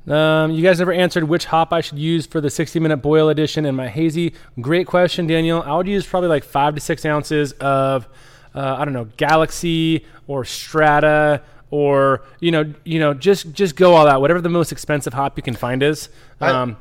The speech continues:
Speaker 2: I'm one hundred percent. All right, so you should throw probably about two ounces of Galaxy in there.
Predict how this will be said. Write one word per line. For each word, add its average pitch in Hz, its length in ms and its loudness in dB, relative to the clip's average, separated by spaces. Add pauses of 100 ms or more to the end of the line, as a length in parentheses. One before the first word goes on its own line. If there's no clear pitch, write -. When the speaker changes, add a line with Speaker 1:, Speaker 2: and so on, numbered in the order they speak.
(120)
Speaker 2:
I'm 180 140 -2
one 175 140 -6
hundred 175 320 -6
percent. 160 380 -6
All 147 100 -2
right, 120 180 -6
so 160 200 -4
you 147 180 -12
should 208 360 -6
throw 165 380 -2
probably 170 640 -6
about 135 400 -8
two 185 340 -10
ounces 151 520 -10
of 120 160 -16
Galaxy 139 580 -6
in 95 220 -18
there. 95 400 -16